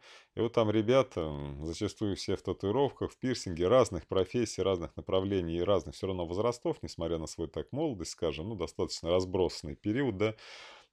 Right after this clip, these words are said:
вот высказывают свои такие жизненные позиции по поводу вегетарианства. Очень хороший тоже ролик был посвящённый, по-моему, какому-то даже юбилею, м, по-моему, к-, ко дню веганства в России, и, по-моему, даже юбилейному дню.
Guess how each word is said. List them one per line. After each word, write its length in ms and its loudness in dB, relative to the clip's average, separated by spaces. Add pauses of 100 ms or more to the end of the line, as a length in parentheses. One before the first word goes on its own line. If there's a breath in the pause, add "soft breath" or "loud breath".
вот 220 -4
высказывают 600 2
свои 240 2
такие 420 -4
жизненные 480 -4
позиции 580 0
по 140 -12
поводу 380 -2
вегетарианства. 600 -4
Очень 200 -6
хороший 500 -2
тоже 340 -2
ролик 300 0
был 160 -2
посвящённый, 600 -4
по-моему, 240 -4
какому-то 380 -6
даже 220 -2
юбилею, 720 -2 (720)
м, 340 -8
по-моему, 380 -2
к-, 320 -4
ко 140 2
дню 520 -4
веганства 640 -2
в 80 -4
России, 680 -2
и, 20 -12
по-моему, 280 -4
даже 200 -4
юбилейному 640 -6
дню. 220 -14